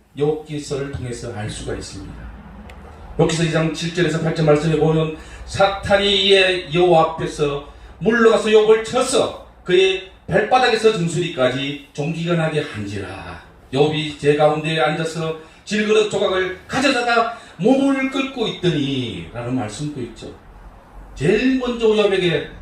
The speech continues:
준 그 시험의 첫 번째가요, 재산을 완전히 빼앗아갔습니다.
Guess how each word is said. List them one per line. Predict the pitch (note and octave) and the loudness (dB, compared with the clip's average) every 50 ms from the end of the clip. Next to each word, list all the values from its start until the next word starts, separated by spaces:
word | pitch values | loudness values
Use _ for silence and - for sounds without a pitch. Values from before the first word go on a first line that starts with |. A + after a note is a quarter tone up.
| - - - | -18 -16 -10
준 | - D3 D3 C#3 C3+ - | -6 -4 -4 -4 -4 -6
그 | - B2+ B2+ | -6 -6 -6
시험의 | B2 - - - D3 C#3+ C#3 C3+ B2+ B2 - - - - - - | -6 -6 -6 -4 -4 -4 -2 -2 -4 -4 -6 -10 -16 -20 -20 -12
첫 | - - - - | -8 -8 -8 -6
번째가요, | - C#4+ - - - - - - - - - - - - - - - - - - - - - | -6 -6 -4 -4 -4 -4 -4 -6 -6 -8 -10 -14 -20 -20 -20 -20 -20 -20 -20 -20 -20 -18 -10
재산을 | - G#3+ B3+ C#4 C#4+ C#4+ - - A3+ A3 A#3 A#3 A#3 A#3 A3+ - - - - - - - - - - - - | -4 -2 0 0 0 0 -2 -2 -2 -2 0 0 0 0 0 -4 -10 -20 -20 -20 -20 -20 -20 -20 -20 -12 -8
완전히 | C3 G3 C4 C#4 C#4+ C#4+ D4 D4 C#4+ C#4 D4 - - - - - - _ _ _ _ | -4 -2 0 2 2 4 4 4 2 0 0 -2 -2 -4 -6 -12 -18 _ _ _ _
빼앗아갔습니다. | - A#2+ - - G#2+ - F2+ - - - E2+ E2 E2+ E2+ | -14 -12 -10 -10 -10 -10 -10 -14 -16 -18 -20 -20 -20 -20